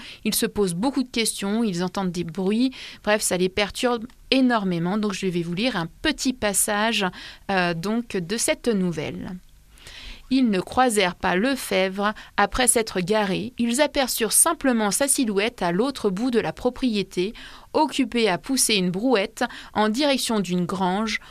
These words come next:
où il devait vraisemblablement entreposer de quoi entretenir le jardin. Ils entrèrent dans la renardière, traînèrent, inspectèrent chaque pièce en faisant grincer le parquet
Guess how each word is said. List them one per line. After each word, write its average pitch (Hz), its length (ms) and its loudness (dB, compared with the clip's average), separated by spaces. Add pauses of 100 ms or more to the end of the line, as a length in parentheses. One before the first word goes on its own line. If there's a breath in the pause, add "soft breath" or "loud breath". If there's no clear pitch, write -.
(120)
où 247 80 0
il 240 160 2
devait 202 340 2
vraisemblablement 214 1000 2
entreposer 247 640 0
de 208 100 0
quoi - 280 0
entretenir 254 720 0
le 233 100 4
jardin. 185 380 -2 (1080 loud breath)
Ils 185 220 2
entrèrent 214 380 2
dans 185 120 0
la 180 120 2
renardière, 233 840 2 (240 loud breath)
traînèrent, 220 680 4
inspectèrent 226 640 0
chaque - 240 0
pièce 208 360 0
en 202 60 -2
faisant 190 320 0
grincer 247 460 2
le 196 120 2
parquet 208 480 -4